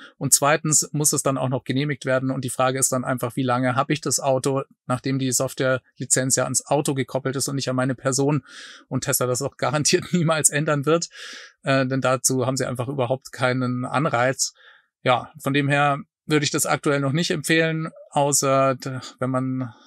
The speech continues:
denkt jetzt, oder wenn Tesla jetzt zum Beispiel noch mal eine große Preiserhöhung machen würde und sagen würde, die F S D Beta kommt nach Europa. Ja, wir fangen mit Norwegen an, jetzt kostet's dann nicht mehr siebentausendfünfhundert, sondern halt fünfzehntausend Euro.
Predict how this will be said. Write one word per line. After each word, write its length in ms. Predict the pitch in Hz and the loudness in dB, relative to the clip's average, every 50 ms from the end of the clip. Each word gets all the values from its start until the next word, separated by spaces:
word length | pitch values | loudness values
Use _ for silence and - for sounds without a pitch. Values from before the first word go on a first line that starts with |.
| _ _ _ _ _ _ _ - | _ _ _ _ _ _ _ -2
denkt 260 | 135 139 139 - - | -2 0 -2 -2 -4
jetzt, 460 | 139 131 - - - - - - - | -4 -2 0 0 0 0 0 -2 -2
oder 160 | 147 143 135 | -2 -2 0
wenn 120 | 135 143 127 | 0 0 2
Tesla 280 | - 165 170 - 175 | 2 2 4 4 4
jetzt 100 | 160 - | 2 2
zum 80 | - 160 | 2 2
Beispiel 240 | 160 160 - - 147 | 2 2 2 2 0
noch 140 | 147 143 | 0 0
mal 100 | - 151 | 0 0
eine 140 | 147 147 147 | 0 0 0
große 360 | 135 139 143 175 190 - 196 | 0 2 4 4 4 4 2
Preiserhöhung 920 | 147 - - 135 143 160 170 165 - - - 156 131 143 143 143 139 135 131 | 2 0 2 4 4 4 4 4 2 2 2 2 2 4 4 4 4 2 2
machen 320 | 123 135 135 - 151 139 127 | 2 0 0 0 -2 0 0
würde 320 | 127 123 123 - 127 123 | 0 0 0 0 -2 -2
und 140 | 135 127 - | -2 0 0
sagen 280 | - 135 135 143 143 | 2 2 2 2 2
würde, 280 | 143 143 135 139 139 127 - - - - - - | 0 0 0 0 0 -2 -4 -10 -20 -20 -8 -2
die 40 | |
F 140 | 175 165 170 | 0 0 2
S 100 | 202 - | 2 0
D 80 | - 185 | 0 2
Beta 400 | 165 180 175 190 175 165 165 165 - | 2 4 4 6 6 4 4 2 -2
kommt 320 | - - 165 165 160 156 | -4 -2 -2 -2 0 0
nach 220 | 151 147 147 - | 0 0 0 2
Europa. 580 | - 165 143 127 135 135 123 - 120 117 117 - _ _ _ - | 2 0 0 2 2 0 0 0 0 -2 -2 -8 _ _ _ -4
Ja, 160 | 135 135 156 | -2 0 0
wir 80 | 160 139 | 0 0
fangen 260 | - 151 147 147 143 | 0 0 0 0 0
mit 160 | 139 135 - | 0 -2 0
Norwegen 420 | 139 139 139 139 131 131 123 127 131 | 0 0 2 2 2 0 0 -2 0
an, 300 | - 160 175 196 208 185 - - - - _ _ | 2 2 4 4 2 2 -2 -6 -20 -20 _ _
jetzt 240 | - 147 151 - - | -2 0 0 0 0
kostet's 540 | - - 147 - - - 147 135 - - - | 2 2 2 2 2 2 2 2 2 2 2
dann 160 | 143 143 143 | 0 0 0
nicht 160 | 143 135 - | 0 -2 0
mehr 160 | 151 139 131 | 0 0 0
siebentausendfünfhundert, 1200 | 135 151 143 151 147 131 135 135 135 123 139 131 - 175 185 185 - - 185 170 170 160 165 151 | 0 -2 -2 -2 -2 0 0 0 0 0 0 0 0 0 0 0 0 0 2 4 4 4 4 2
sondern 260 | - 143 139 143 139 | 2 0 0 0 2
halt 160 | 127 139 135 - | 2 0 0 0
fünfzehntausend 720 | - 139 139 - - - 139 123 135 135 127 123 123 123 | -2 -4 -4 -2 -2 -2 0 2 2 2 2 2 0 0
Euro. 380 | 143 139 131 120 123 135 147 | 0 0 0 0 -2 -6 -10